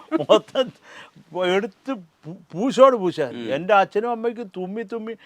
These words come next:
Speaker 1: അവർക്ക് ജലദോഷത്തിന് മരുന്ന് വാങ്ങിക്കാനേ ഉള്ള സമയം. കാര്യം എല്ലാവരും അവരെയാ വിളിക്കുന്നത്. ഓരോ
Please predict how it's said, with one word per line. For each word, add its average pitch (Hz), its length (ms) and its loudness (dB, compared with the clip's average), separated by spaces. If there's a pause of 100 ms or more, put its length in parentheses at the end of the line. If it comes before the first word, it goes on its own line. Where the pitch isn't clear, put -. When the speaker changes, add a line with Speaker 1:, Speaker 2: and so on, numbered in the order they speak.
(220)
Speaker 1:
അവർക്ക് 175 300 2
ജലദോഷത്തിന് 190 680 0
മരുന്ന് 175 280 -4
വാങ്ങിക്കാനേ 190 460 -2
ഉള്ള 147 160 -4
സമയം. 120 420 -8
കാര്യം 131 220 -2
എല്ലാവരും 165 480 2
അവരെയാ 175 240 6
വിളിക്കുന്നത്. 147 600 -4 (800)
ഓരോ 175 440 2